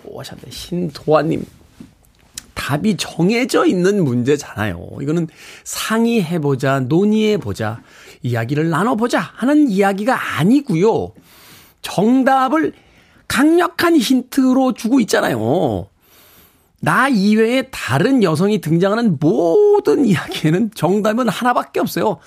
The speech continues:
절대 안 되지. 안 하지. 그럴 리가 없지.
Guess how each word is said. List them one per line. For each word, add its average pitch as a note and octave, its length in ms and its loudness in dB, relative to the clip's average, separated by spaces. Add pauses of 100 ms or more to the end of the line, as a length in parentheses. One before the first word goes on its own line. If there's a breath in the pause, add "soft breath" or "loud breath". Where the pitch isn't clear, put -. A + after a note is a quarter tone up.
(180 soft breath)
절대 - 320 -4
안 G4 140 0
되지. C#3+ 580 -2
안 E2+ 340 -4
하지. E3+ 640 0
그럴 F4 220 -2
리가 F#4+ 180 2
없지. D3+ 760 -4